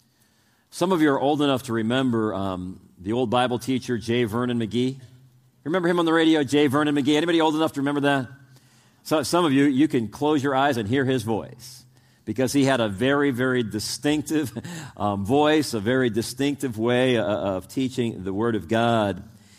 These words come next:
He wrote a book on the book of Ruth. I, I, I love the title that he selected. He, he called it the, the Romance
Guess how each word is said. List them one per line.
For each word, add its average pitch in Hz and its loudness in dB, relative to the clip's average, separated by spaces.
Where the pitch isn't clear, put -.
He 202 0
wrote 135 2
a 110 -2
book 110 -2
on 135 2
the 127 0
book 127 -2
of 113 -2
Ruth. - -6
I, 107 -4
I, 113 -2
I 113 -2
love 143 -2
the 143 -4
title 139 -2
that 104 -2
he 101 -2
selected. 104 -4
He, 110 -6
he 113 -2
called 147 0
it 131 -2
the, 120 0
the 104 -4
Romance 101 -4